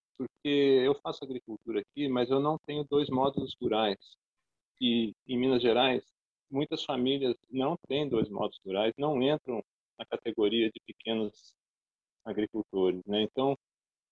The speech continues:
eu, entre os amigos aqui, eu brinco, a gente, nós somos microagricultores. E, e,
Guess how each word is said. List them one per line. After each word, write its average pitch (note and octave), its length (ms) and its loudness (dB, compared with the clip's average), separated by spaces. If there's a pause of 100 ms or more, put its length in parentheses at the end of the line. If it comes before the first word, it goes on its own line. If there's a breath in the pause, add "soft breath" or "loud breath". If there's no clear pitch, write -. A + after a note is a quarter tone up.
(220)
eu, D#3 240 4 (560)
entre D3 400 0
os C#3 260 6
amigos C3+ 380 4
aqui, B2+ 200 2
eu C#3+ 40 -4
brinco, D3 240 -2
a - 20 4
gente, D3 200 -2
nós C3+ 160 -2
somos D#3 240 -4
microagricultores. - 1500 -4 (120)
E, - 160 -14 (100)
e, A2 340 -4